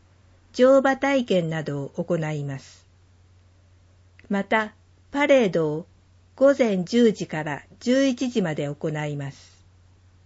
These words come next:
コースは、西尾張中央道外割田交差点、銀座通り、黒田小学校です。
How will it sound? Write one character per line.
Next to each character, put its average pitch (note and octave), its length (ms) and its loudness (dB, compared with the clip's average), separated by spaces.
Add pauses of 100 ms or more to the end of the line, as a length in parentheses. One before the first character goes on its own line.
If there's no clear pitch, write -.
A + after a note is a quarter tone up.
(720)
コ D4 200 4
ー C4 40 4
ス A3 180 -6
は、 D#3+ 220 -6 (340)
西 G#3+ 340 0
尾 C4+ 100 8
張 B3+ 260 2
中 B3+ 300 0
央 B3 260 6
道 D3+ 340 -6
外 A3+ 380 -2
割 B3+ 280 0
田 F3+ 80 0
交 F#3+ 440 -2
差 E3+ 160 -4
点、 D#3 320 -8 (720)
銀 C4 280 2
座 B3 200 2
通 G#3 260 2
り、 C#3 220 -14 (460)
黒 B3 280 2
田 C4 140 0
小 B3 260 2
学 A#3+ 280 0
校 C#3 260 -10
で C#3 160 -18
す。 - 260 -20